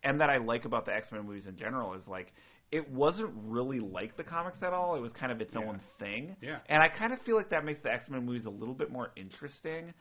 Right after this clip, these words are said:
Speaker 1: than, like, the Marvel movies have to, to a point, um, kinda play to their, their fan base a little bit more. That's
Speaker 2: Yeah.
Speaker 1: how they've become so successful, and, and probably why the X-Men are, are kinda falling out of favor.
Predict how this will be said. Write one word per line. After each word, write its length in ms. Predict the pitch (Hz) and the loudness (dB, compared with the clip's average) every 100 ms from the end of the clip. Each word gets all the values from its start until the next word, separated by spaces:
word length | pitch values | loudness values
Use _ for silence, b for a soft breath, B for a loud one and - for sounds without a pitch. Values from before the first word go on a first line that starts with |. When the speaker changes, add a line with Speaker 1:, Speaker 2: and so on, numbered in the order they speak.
| b b | b b
Speaker 1:
than, 220 | 131 123 120 | -2 0 2
like, 180 | 117 | -2
the 80 | 120 | 0
Marvel 360 | 117 135 139 143 | 4 4 4 0
movies 280 | 135 127 117 | -2 -4 -6
have 280 | 120 117 - | -4 -4 -4
to, 220 | 120 107 98 b b - - | -6 -6 -8 b b -12 0
to 140 | 156 | 2
a 40 | - | 2
point, 800 | - - 214 208 120 98 98 - - B B B | -2 -12 -2 0 0 -2 -6 -12 -18 B B B
um, 300 | 110 104 101 | 2 2 2
kinda 260 | - 131 - - | -2 0 0 -6
play 300 | - 107 107 | -2 -2 0
to 100 | 98 | -2
their, 420 | 98 90 85 - _ _ | -2 -2 -6 -10 _ _
their 160 | 101 92 - | -8 -8 -6
fan 260 | 104 107 | -6 -2
base 240 | 113 113 117 | -2 -4 -6
a 20 | |
little 220 | 117 113 | -6 -4
bit 160 | 117 113 | -4 -2
more. 180 | 113 113 | -2 0
That's 220 | 107 104 | -2 -2
Speaker 2:
Yeah. 60 | 110 | -4
Speaker 1:
how 100 | 101 | -2
they've 240 | 101 98 | -4 -6
become 320 | 110 - 95 | -10 -10 -12
so 160 | - 90 | -10 -12
successful, 640 | 101 - 165 - 95 95 | -10 -4 -4 -4 -8 -4
and, 180 | 127 147 | -4 -4
and 140 | 147 - | -8 -2
probably 220 | 156 170 | 4 4
why 160 | 165 156 | 4 4
the 140 | 156 | 2
X-Men 300 | 151 - 160 | -2 -4 -2
are, 260 | 165 160 - - | -2 -2 -8 -4
are 160 | 131 | -2
kinda 300 | 131 143 135 - | -2 -2 -2 0
falling 260 | 135 131 139 | 0 0 0
out 220 | 175 214 | 0 0
of 80 | - | -2
favor. 400 | - - - | -10 -10 -12